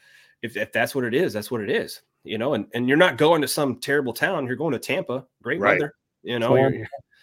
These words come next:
Speaker 1: uh, you've got, you've got Mike Evans down there. So if you
Speaker 2: You're
Speaker 1: bo-,
Speaker 2: gonna
Speaker 1: boost
Speaker 2: have
Speaker 1: his
Speaker 2: Baker. He's gonna have Baker, right?
Speaker 1: Right. Yeah, you boost Evans' production a little bit. Uh, next thing you know,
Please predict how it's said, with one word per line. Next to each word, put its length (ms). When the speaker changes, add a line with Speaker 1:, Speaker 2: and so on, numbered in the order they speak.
Speaker 1:
uh, 420
you've 140
got, 280
you've 120
got 220
Mike 280
Evans 520
down 240
there. 320
So 420
if 140
you 120
Speaker 2:
You're 120
Speaker 1:
bo-, 80
Speaker 2:
gonna 140
Speaker 1:
boost 120
Speaker 2:
have 80
Speaker 1:
his 160
Speaker 2:
Baker. 320
He's 140
gonna 240
have 180
Baker, 500
right? 260
Speaker 1:
Right. 240
Yeah, 140
you 160
boost 380
Evans' 300
production 480
a 20
little 200
bit. 300
Uh, 420
next 280
thing 160
you 80
know, 340